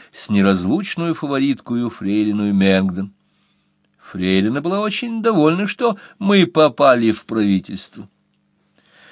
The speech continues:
Как только схватили страшного ненавистного герцога Курлянского,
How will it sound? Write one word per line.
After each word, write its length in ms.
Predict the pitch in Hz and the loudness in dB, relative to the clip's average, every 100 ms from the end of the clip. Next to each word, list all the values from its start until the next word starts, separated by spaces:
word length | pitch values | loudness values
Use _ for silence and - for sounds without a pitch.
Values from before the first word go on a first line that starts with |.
| - - _ - | -20 -20 _ -2
Как 280 | 131 143 | 2 2
только 360 | - 170 165 160 | 4 4 4 2
схватили 640 | - 151 156 156 208 156 | 0 0 0 0 0 2
страшного 800 | 104 - 120 120 110 - 113 104 | 2 -2 0 2 0 -2 0 0
ненавистного 720 | 107 117 113 113 107 - 110 104 | -2 -2 0 2 0 -2 -2 0
герцога 420 | 107 101 107 104 | -2 -2 -6 -6
Курлянского, 840 | 120 113 110 101 98 - - 95 | -2 2 4 4 2 -4 -8 -8